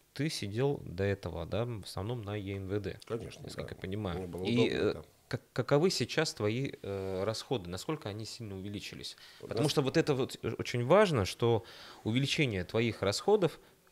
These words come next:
Speaker 1: прямо пропорционально тому, что стоимость на твои услуги подрастёт. Вот в каком процентном соотношении это поменялось?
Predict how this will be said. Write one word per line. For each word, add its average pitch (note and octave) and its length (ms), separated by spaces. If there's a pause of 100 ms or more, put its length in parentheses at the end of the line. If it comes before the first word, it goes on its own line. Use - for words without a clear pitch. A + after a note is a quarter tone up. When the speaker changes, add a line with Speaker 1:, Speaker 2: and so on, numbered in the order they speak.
(140)
Speaker 1:
прямо B2+ 220
пропорционально G#2 680
тому, B2 340
что G#2+ 340
стоимость G2 580
на G#2 140
твои G2+ 460 (500)
услуги E3+ 480 (160)
подрастёт. A#2 580 (140)
Вот - 140
в - 40
каком C3 340
процентном G#2 440
соотношении A#2+ 560
это A#2 160
поменялось? F#2+ 640